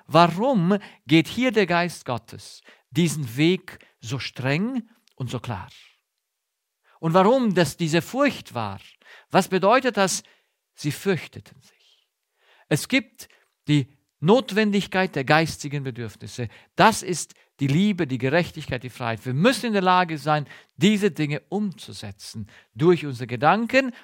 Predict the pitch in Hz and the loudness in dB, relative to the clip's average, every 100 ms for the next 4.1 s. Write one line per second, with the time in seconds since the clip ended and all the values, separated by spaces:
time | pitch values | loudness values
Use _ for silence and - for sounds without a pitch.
0 | _ 135 123 151 185 185 - _ _ _ | _ -8 2 4 4 0 -4 _ _ _
1 | 123 180 156 165 143 160 - 123 135 127 | -2 -2 0 -4 -2 -6 -4 -2 -2 -6
2 | 107 107 98 117 107 113 104 104 - 98 | -10 -12 -12 -12 -12 -14 -18 -18 -20 -20
3 | _ _ _ _ _ - - 151 151 190 | _ _ _ _ _ -20 -6 2 6 6
4 | - | 2